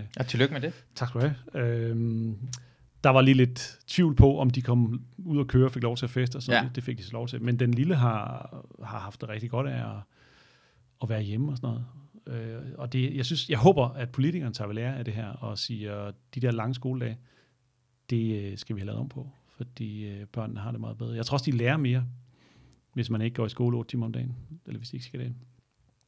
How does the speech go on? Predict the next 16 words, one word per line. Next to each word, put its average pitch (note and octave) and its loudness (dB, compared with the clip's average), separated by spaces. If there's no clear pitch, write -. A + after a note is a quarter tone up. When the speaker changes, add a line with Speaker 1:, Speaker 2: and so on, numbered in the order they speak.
Speaker 1:
Og, A#2 2
og B2+ 0
folk, C3+ 4
der C#3 4
har A2+ 0
fri G3 2
jo, A2 6
vi A2+ 2
har C3+ 8
alle C3 6
sammen, C3+ 0
det B2+ 4
der, D#3 6
jeg C3+ 4
elskede, C#3+ 2
det, B2 6